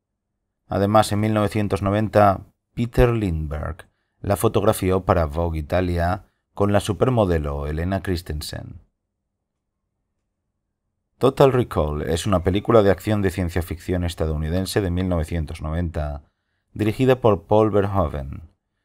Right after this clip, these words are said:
con un guion de Ronald Shusett, Dan O'Bannon y Gary Goldman.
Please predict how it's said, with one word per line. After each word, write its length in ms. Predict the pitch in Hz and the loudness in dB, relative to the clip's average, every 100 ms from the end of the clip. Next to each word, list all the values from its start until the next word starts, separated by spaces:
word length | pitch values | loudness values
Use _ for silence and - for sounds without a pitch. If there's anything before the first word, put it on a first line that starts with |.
| _ - | _ -6
con 160 | 87 | -2
un 100 | 92 | 0
guion 280 | 92 101 113 | 2 2 4
de 140 | 104 | 4
Ronald 380 | 95 95 90 85 | 6 4 4 0
Shusett, 760 | 80 123 120 - 76 69 - - _ _ _ _ - | 0 0 0 -2 -4 -6 -12 -20 _ _ _ _ -12
Dan 260 | 85 107 123 | 2 4 6
O'Bannon 560 | 117 98 85 80 80 - | 6 6 4 -2 -4 -6
y 120 | 92 | -2
Gary 280 | 92 92 76 | 2 2 0
Goldman. 840 | 76 98 92 80 73 76 82 - | 2 2 2 0 -4 -6 -12 -14